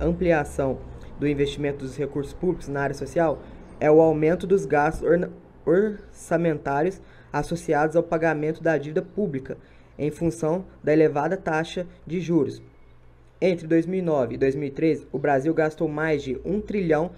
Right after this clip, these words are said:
em pagamentos de juros da dívida pública. Os investimentos públicos em infraestrutura realizados no contexto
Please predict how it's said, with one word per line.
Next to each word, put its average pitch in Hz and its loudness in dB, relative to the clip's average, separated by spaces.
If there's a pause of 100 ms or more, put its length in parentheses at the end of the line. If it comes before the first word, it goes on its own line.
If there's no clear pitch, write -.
(180)
em 156 -4
pagamentos 156 0
de 147 -6
juros 156 2
da 147 0
dívida 151 -4
pública. 151 -6 (400)
Os 143 0
investimentos 165 0
públicos 151 -4
em 143 -2
infraestrutura 151 0
realizados 139 0
no 135 -6
contexto 139 -4